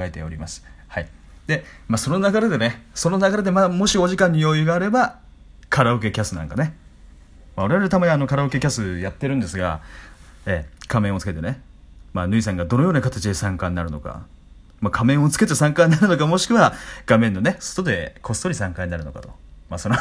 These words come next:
<laughs> ところもね、あの、皆さんに楽しみにしていただければなと、えー、いうふうに思っております。で、えー、もし配信されましたらですね、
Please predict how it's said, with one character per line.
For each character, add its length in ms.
<laughs> 120
と 120
こ 80
ろ 60
も 100
ね、 180
あ 140
の、 120
皆 160
さ 100
ん 60
に 40
楽 180
し 100
み 80
に 80
し 80
て 80
い 40
た 80
だ 80
け 80
れ 60
ば 100
な 140
と、 160
え 440
ー、 40
い 40
う 20
ふ 80
う 20
に 80
思 140
っ 20
て 120
お 40
り 60
ま 100
す。 140
で、 300
え 100
ー、 40
も 100
し 180
配 140
信 80
さ 100
れ 80
ま 80
し 60
た 60
ら 60
で 60
す 60
ね、 180